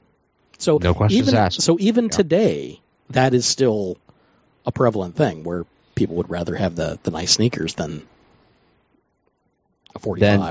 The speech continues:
Speaker 2: Then
Speaker 1: or whatever.
Speaker 2: Yeah. No, I'm all for Kicks for Guns programs as well as other getting, we have too many guns.
Speaker 1: Yeah.
Speaker 2: As a country, we have way,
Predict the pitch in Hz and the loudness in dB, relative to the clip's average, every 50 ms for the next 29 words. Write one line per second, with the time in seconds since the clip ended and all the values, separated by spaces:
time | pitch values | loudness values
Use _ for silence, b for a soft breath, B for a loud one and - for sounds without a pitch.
0 | 80 80 90 87 80 78 80 80 76 - 110 90 - - - _ _ _ B B | -6 -8 -8 -8 -8 -8 -10 -10 -6 -2 -2 -2 -2 -4 -10 _ _ _ B B
1 | B B B B B B B B B - 175 156 95 67 - 92 113 127 147 147 | B B B B B B B B B 0 2 2 4 4 4 4 4 4 4 2
2 | 127 110 101 - - - - - 107 113 123 127 123 117 - - 143 139 139 120 | 0 -4 -4 0 0 0 0 2 0 2 2 2 2 0 -4 -6 -4 0 2 2
3 | 98 92 92 - _ - - - - 104 - - - 95 98 98 98 95 90 - | 2 2 0 -2 _ -18 -8 -2 -2 -2 -2 -2 -2 2 2 4 2 2 -2 0
4 | - 98 92 90 95 90 90 90 95 87 85 92 90 87 85 - - 98 95 95 | 2 2 2 4 2 0 0 0 -4 -2 0 2 2 2 4 4 2 4 4 4
5 | 92 92 92 87 87 B B B B B B B B B B B B B - - | 4 4 4 2 0 B B B B B B B B B B B B B -12 -10
6 | 101 101 110 117 120 117 110 113 110 - - - 107 107 117 139 165 151 110 - | -4 0 2 2 4 4 4 2 2 0 -4 -6 -4 0 2 2 2 2 2 2
7 | 165 160 165 151 - - - 165 156 151 151 143 139 123 117 123 110 87 80 - | 2 2 2 0 -2 -2 0 0 2 2 4 4 2 4 4 2 0 0 -2 -8
8 | - - - - - _ _ _ _ - 110 85 - _ _ _ _ _ _ _ | -14 -14 -14 -16 -18 _ _ _ _ -10 -10 -10 -10 _ _ _ _ _ _ _
9 | _ _ _ _ _ _ _ 1077 1077 _ _ _ _ _ _ _ _ _ _ _ | _ _ _ _ _ _ _ _ _ _ _ _ _ _ _ _ _ _ _ _
10 | _ _ _ _ _ - - 101 113 123 139 - 165 165 156 - - 120 117 110 | _ _ _ _ _ -8 -4 -2 -2 -2 0 2 2 0 0 -2 -4 -4 -4 -4
11 | - - 117 117 110 113 107 104 - 87 92 104 117 123 131 131 131 127 123 120 | -4 -4 -2 0 2 2 2 2 0 0 0 0 2 4 4 4 2 2 0 -2